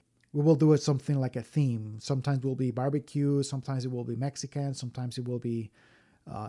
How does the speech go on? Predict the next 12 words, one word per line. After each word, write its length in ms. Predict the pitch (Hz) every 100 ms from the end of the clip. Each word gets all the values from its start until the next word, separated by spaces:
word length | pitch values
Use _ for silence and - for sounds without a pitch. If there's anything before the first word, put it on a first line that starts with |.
| -
Asian, 540 | 147 139 - 151 143 135
or 60 |
sometimes 460 | - 135 127 131 -
it 60 | 127
will 120 | 127
be 140 | 127
just 340 | 117 123 107 -
bring 260 | 156 170
whatever 420 | 175 165 165 165
is 140 | 156 143
your 140 | 147
specialty. 720 | 131 156 143 127 - - -